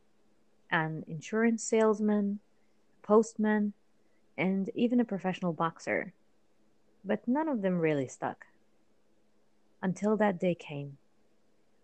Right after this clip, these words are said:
October eighth, nineteen eighty-five. Steve walked into a comedy club with a friend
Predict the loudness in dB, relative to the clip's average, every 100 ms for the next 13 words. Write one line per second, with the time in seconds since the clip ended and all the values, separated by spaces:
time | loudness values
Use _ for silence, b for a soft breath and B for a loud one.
0 | -6 -4 -2 2 4 4 2 0 -4 -20
1 | _ _ -6 0 0 2 0 -2 -4 -6
2 | -10 -12 -14 _ _ _ _ _ _ _
3 | _ _ _ _ _ _ _ -20 -2 4
4 | 4 6 4 4 0 -2 -2 -2 -2 0
5 | 0 -2 -4 -4 -4 -8 -8 -8 -8 -8